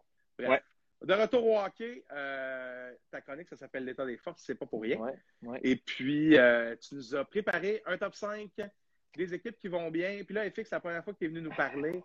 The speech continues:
Speaker 2: Ouais,
Speaker 1: Euh,
Speaker 2: effectivement.
Speaker 1: t'as un, y a, y a, je vais dire une première chose. De un, t'avais pas adoré ta performance. Pourtant, ça avait bien été. Mais je t'annonce que c'est déjà meilleur
Speaker 2: Ouais,
Speaker 1: ce
Speaker 2: ouais,
Speaker 1: soir,
Speaker 2: ouais.
Speaker 1: fait que bravo.
Speaker 2: Ouais. Merci.
Speaker 1: Et de deux, euh,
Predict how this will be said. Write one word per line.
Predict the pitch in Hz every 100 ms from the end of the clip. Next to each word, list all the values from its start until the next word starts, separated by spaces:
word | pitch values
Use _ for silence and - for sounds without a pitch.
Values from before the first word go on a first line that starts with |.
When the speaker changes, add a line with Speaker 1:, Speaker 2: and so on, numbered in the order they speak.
| _ _ _
Speaker 2:
Ouais, | 151 165
Speaker 1:
Euh, |
Speaker 2:
effectivement. | 170 170 - 165 165 175 - _ _ _ - -
Speaker 1:
t'as | 190 185
un, | 170 160 139
y | 151
a, | 160
y | 151
a, |
je | 151
vais | 165
dire | 196
une | 202
première | 185 185 175 156
chose. | - 196 220 185 _ _ _ _
De | 135 196 202
un, | 214 240
t'avais | 220 185 180
pas | 233 233 -
adoré | 196 190 175 185
ta | 180
performance. | - 160 160 135 135 143 196 190 - - _ _ _ _
Pourtant, | 131 -
ça | 165 139
avait | 123
bien | 123 123
été. | 113 185
Mais | 180 151
je |
t'annonce | - 180 214
que | -
c'est | 175
déjà | 170 175
meilleur | 170 156
Speaker 2:
Ouais, | 120
Speaker 1:
ce |
Speaker 2:
ouais, | 120
Speaker 1:
soir, | 120
Speaker 2:
ouais. | 117 113
Speaker 1:
fait |
que | 123
bravo. | 123 123
Speaker 2:
Ouais. | 190 - _ _ _ -
Merci. | 107 -
Speaker 1:
Et | 175 226 240 220
de | 156 131 180
deux, | 170 175 208 247 247 _ _ _ _
euh, | 139 135 135 131 127 127